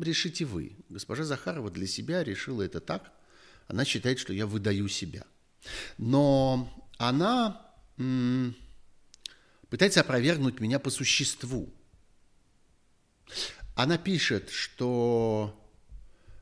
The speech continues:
вот для тех, кто не успел вчитаться, типа это я не успел вчитаться в этот большой, более чем сто страничный документ, он действительно ста двадцати пяти страничный.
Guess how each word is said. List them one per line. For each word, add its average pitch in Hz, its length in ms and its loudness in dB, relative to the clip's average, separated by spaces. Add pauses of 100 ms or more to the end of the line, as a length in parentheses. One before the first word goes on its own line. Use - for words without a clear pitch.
вот 127 420 0
для 113 220 2
тех, 117 400 -2
кто 98 260 -2
не 95 120 0
успел 101 380 -2
вчитаться, - 600 -4
типа - 260 -6
это 87 140 -6
я 95 180 0
не 76 100 -6
успел 73 360 -10
вчитаться - 560 -10
в 73 80 -12
этот 82 320 -14
большой, 82 400 -4
более 87 320 -2
чем 82 200 -6
сто - 180 -6
страничный 82 560 -8
документ, - 440 -2 (460)
он 123 120 -2
действительно 98 420 -4
ста 90 200 -4
двадцати 76 400 -8
пяти - 260 -10
страничный. 110 680 -8